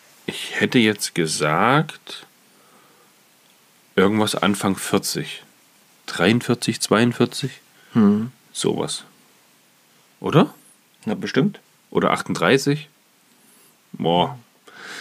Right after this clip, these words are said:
Speaker 1: Es ist so nebensächlich theoretisch.
Speaker 2: Theoretisch,
Speaker 1: Ich hab's
Speaker 2: ja.
Speaker 1: mir, ich
Speaker 2: Aber
Speaker 1: hab's,
Speaker 2: die
Speaker 1: ich kann's
Speaker 2: fünfzig
Speaker 1: hier
Speaker 2: ist auf jeden Fall nicht
Speaker 1: Ja, die, das
Speaker 2: geknackt.
Speaker 1: hätte ich gewusst, genau.
Speaker 2: Genau, die ist
Speaker 1: Die
Speaker 2: nicht geknackt. Okay.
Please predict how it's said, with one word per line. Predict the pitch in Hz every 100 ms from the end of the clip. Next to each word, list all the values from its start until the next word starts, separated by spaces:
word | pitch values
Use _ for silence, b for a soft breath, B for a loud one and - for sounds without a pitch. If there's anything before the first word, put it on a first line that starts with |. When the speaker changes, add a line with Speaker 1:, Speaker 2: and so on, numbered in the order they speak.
| B B -
Speaker 1:
Es | 131
ist | 139 110
so | 135
nebensächlich | 131 139 139 120 123
theoretisch. | - 120 107 107 120 - -
Speaker 2:
Theoretisch, | - 101 98 95 95
Speaker 1:
Ich | -
hab's | 95 92
Speaker 2:
ja. |
Speaker 1:
mir, | 107 101 98 - _ -
ich | 87 -
Speaker 2:
Aber | 120
Speaker 1:
hab's, |
Speaker 2:
die | 135
Speaker 1:
ich | 147
kann's | 165
Speaker 2:
fünfzig | 123 123
Speaker 1:
hier | 123 107
Speaker 2:
ist | 123
auf | 101
jeden | 101 101
Fall | - 85
nicht |
Speaker 1:
Ja, | 117
die, |
das | 117 117
Speaker 2:
geknackt. | 123 143
Speaker 1:
hätte | 117
ich | -
gewusst, | 82 85 -
genau. | 87 82
Speaker 2:
Genau, | 82 80 -
die | 107
ist | 104
Speaker 1:
Die |
Speaker 2:
nicht | 101 98
geknackt. | 104 113 120 147 B B B B _
Okay. | - 117 123